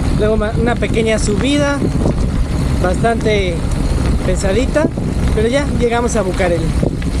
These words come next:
Ahora vamos para allá. Como ven, la Sierra Gorda de Querétaro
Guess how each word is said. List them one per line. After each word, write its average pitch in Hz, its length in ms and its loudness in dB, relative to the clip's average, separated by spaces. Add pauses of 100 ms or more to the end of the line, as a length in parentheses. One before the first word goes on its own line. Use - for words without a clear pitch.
(520)
Ahora 208 220 2
vamos 190 260 0
para 156 220 0
allá. - 140 0 (4000)
Como 208 200 2
ven, 269 240 2
la 196 580 0
Sierra 226 320 2
Gorda 214 240 0
de 202 100 0
Querétaro 196 640 2